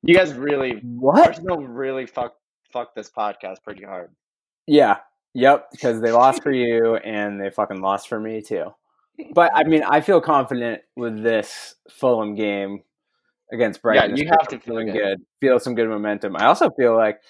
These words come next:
Speaker 2: because who? Well, I guess now Brighton is in contention of the, of the drop now too. So yeah, we'll see. It's gonna get messy at the bottom.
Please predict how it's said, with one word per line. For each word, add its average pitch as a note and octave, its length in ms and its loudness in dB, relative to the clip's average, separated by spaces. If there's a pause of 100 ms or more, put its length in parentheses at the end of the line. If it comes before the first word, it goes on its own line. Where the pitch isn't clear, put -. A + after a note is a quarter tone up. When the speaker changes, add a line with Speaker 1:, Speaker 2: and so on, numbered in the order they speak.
(460)
Speaker 2:
because D3+ 400 2 (1500)
who? G#3 300 6
Well, E3 220 8
I D#3 80 6
guess D3 320 -4
now B2 220 -4
Brighton G#2+ 380 -4
is G2 120 -14
in F#2+ 160 -16
contention F#2+ 480 -16
of F#2+ 160 -14
the, F#2 240 -8 (140)
of G2 160 -12
the G2 80 -10
drop F#2+ 340 -4
now E2+ 220 -10
too. - 340 -8
So - 280 -4 (640)
yeah, - 240 0
we'll A#2 100 4
see. A2+ 380 2
It's A2 120 -6
gonna D#3+ 140 6
get D3 100 6
messy B2+ 300 4
at G2 100 4
the G2 60 -10
bottom. F#2 400 2